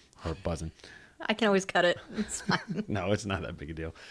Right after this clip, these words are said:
Speaker 1: What I want this to be is I, I give a fact and then we chit-chat about it for a little bit.
Speaker 2: Okay.
Speaker 1: So, with that being said, what's your favorite candy?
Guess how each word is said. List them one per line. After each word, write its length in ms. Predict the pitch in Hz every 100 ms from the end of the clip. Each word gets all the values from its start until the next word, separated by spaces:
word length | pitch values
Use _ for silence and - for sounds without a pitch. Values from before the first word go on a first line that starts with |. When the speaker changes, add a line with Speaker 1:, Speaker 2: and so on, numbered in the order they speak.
| -
Speaker 1:
What 140 | - 170
I 80 | 175
want 200 | 147 120
this 120 | 110
to 80 | 110
be 140 | 107
is 100 | 101
I, 160 | 110 120
I 100 | 127
give 140 | 123
a 60 | 113
fact 280 | - 107 101
and 60 |
then 40 | 101
we 80 | 95
chit-chat 460 | - 117 - 90
about 200 | 80 82
it 80 | 67
for 100 | -
a 40 |
little 160 | 78 76
bit. 140 | - - - - 359
Speaker 2:
Okay. 260 | 453 180
Speaker 1:
So, 220 | 185 117 - - _ _ _ _ _ _ _ _ - _ -
with 320 | 101 113 104
that 200 | 104 85
being 200 | 98 87
said, 340 | - 101 76 - _ _ _ _ _ _ _ _ _ _ _ _ _ _ _ _ _ -
what's 220 | 113 113
your 60 | 117
favorite 220 | 143 -
candy? 320 | 147 131 82